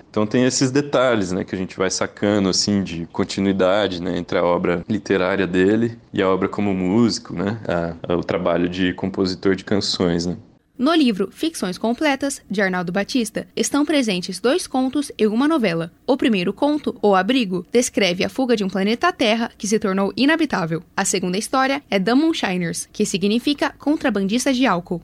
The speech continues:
Speaker 2: Escrito originalmente em inglês, o conto mostra a relação entre dois humanos e duas alienígenas. A novela que compõe a obra tem como título Rebelde Entre Rebeldes e contempla batalhas e colônias espaciais, retratando as preocupações filosóficas, místicas e éticas de Arnaldo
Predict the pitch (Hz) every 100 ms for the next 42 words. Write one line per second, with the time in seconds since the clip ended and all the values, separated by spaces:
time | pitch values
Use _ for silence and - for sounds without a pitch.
0 | - 240 - 262 - 214 302 277 233 214
1 | 175 165 - 240 262 247 285 247 254 -
2 | 240 262 277 277 226 180 175 185 196 285
3 | 320 311 208 170 180 208 214 311 359 302
4 | 247 254 - 202 175 185 175 202 285 330
5 | 220 180 175 165 - - - 220 277 277
6 | 208 180 208 202 208 180 180 226 262 196
7 | 180 - 269 302 302 - 214 190 180 -
8 | 247 226 240 269 269 214 254 330 311 247
9 | 170 165 175 - 254 302 311 240 175 185
10 | 254 - 254 254 285 - 285 311 320 220
11 | 233 240 190 - 269 - 247 226 - -
12 | 202 196 269 285 277 262 226 - 285 294
13 | 277 - 185 180 262 311 320 220 214 240
14 | 233 - 233 214 - - - - 247 262
15 | 202 - 196 185 202 247 269 240 240